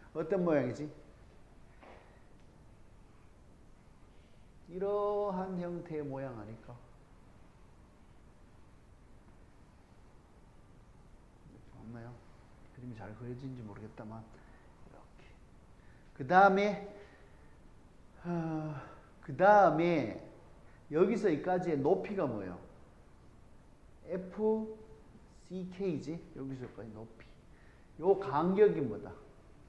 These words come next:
이 간격일 거잖아. 이 간격이 엑스케이 빼기 엑스케이 빼기 일일 거고. 그 다음에 여기서 얼마만큼 돌았냐면 여기서 여기까지 길이가 뭐야?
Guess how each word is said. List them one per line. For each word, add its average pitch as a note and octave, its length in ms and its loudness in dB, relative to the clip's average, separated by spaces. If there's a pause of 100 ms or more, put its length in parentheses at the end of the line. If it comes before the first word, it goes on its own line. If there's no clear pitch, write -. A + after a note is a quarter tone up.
(400)
이 F3+ 100 -16
간격일 D#3 560 -4
거잖아. D3 420 -8 (760)
이 F3+ 100 -8
간격이 F#3 600 4
엑스케이 G3+ 800 -2 (340)
빼기 F3+ 300 0
엑스케이 D3 580 -8
빼기 A#2 260 -8
일일 A2 220 -10
거고. F#2 200 -14 (720)
그 D#3+ 100 -8
다음에 G3+ 320 8
여기서 F#3 760 2 (640)
얼마만큼 G#3+ 760 8
돌았냐면 D3 640 4
여기서 F#3 360 0
여기까지 F#3 440 0
길이가 F3 340 -2
뭐야? G2+ 240 -8